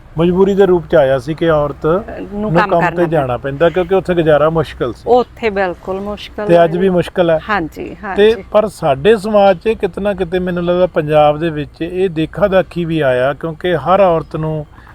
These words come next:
Speaker 1: ਆਪਾਂ ਹੁਣ ਇਹਦੇ ਕਾਰਨ ਵੱਲ ਨੂੰ ਵੱਧਦੇ ਹਾਂ ਵੀ ਇਹ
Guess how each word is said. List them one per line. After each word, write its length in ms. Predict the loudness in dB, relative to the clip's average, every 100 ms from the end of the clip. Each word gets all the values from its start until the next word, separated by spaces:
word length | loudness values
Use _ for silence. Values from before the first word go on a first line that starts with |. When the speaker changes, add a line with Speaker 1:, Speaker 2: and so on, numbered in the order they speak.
| -10 -10
Speaker 1:
ਆਪਾਂ 220 | -2 0
ਹੁਣ 120 | 2
ਇਹਦੇ 160 | 0 -2
ਕਾਰਨ 420 | 2 4 4 0
ਵੱਲ 200 | 0 0
ਨੂੰ 120 | 0
ਵੱਧਦੇ 300 | -4 -6 -6
ਹਾਂ 100 | -6
ਵੀ 120 | -4
ਇਹ 280 | -2 -2 -2